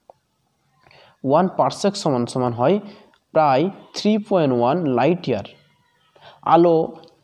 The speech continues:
থ্রি পয়েন্ট ওয়ান বছরে যে দূরত্ব অতিক্রম করে, সে দূরত্বটা হচ্ছে ওয়ান পারসেক দূরত্বের সমান। আশা করি মোটামুটি বুঝেছ ব্যাপারটা। এবার আমরা পড়ব ফান্ডামেন্টাল, আহ,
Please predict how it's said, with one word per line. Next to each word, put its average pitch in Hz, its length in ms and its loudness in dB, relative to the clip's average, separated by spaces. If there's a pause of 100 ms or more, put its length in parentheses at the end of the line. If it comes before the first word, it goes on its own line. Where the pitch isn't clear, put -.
(180)
থ্রি 214 160 2
পয়েন্ট 214 320 2
ওয়ান 160 280 2
বছরে 143 400 0
যে 175 160 2
দূরত্ব 127 380 -2
অতিক্রম 117 400 -2
করে, 156 180 -2
সে 240 240 0
দূরত্বটা 131 460 0
হচ্ছে 156 280 -4 (360)
ওয়ান 170 240 4
পারসেক 190 480 0 (340)
দূরত্বের 127 720 -2
সমান। 107 500 -4 (840)
আশা 131 240 -4
করি 143 240 0
মোটামুটি 131 480 -2
বুঝেছ 131 380 -2
ব্যাপারটা। 104 500 -6 (1500)
এবার 170 280 2
আমরা 226 200 2
পড়ব 156 420 2 (1500)
ফান্ডামেন্টাল, 196 720 2
আহ, 135 720 -2